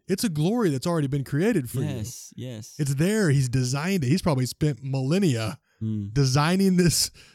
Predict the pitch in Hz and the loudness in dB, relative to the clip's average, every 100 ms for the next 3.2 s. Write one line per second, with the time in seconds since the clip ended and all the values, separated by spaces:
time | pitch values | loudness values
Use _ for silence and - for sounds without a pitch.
0 | - 139 202 - 170 196 - - 165 185 | -2 4 4 4 2 0 -2 0 4 6
1 | 151 123 - 123 131 151 123 107 170 123 | 6 4 0 -2 0 0 0 2 2 2
2 | 113 117 _ _ _ - 123 127 208 170 | -2 -6 _ _ _ -4 0 2 2 2
3 | 131 - | 0 -2